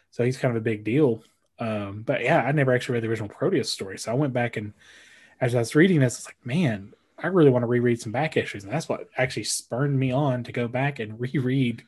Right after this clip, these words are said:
the start of Claremont again. I'm like, "This is," I forget how good, like, his stuff is really good, especially 'cause if you read that last bit of X-Men before Claremont takes over, oof.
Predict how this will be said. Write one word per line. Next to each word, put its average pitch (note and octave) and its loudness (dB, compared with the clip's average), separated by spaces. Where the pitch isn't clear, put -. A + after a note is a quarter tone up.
the B2 2
start A#2 0
of B2 -2
Claremont C#3 0
again. F#2 -10
I'm A2 -8
like, A2 -10
"This - -6
is," - -6
I - -8
forget F#3+ 2
how A#2 -2
good, B2+ 2
like, G#2+ -4
his D#3 2
stuff B2 2
is A2+ -10
really A#2 0
good, A#2 2
especially F3+ 0
'cause G#2 -6
if G#2 -16
you C#3 -4
read F#3 0
that G#2 -8
last - -10
bit C#3 2
of C#3 2
X-Men D3 -2
before A2+ -8
Claremont D#3+ -2
takes F3 -2
over, F3 -4
oof. - -8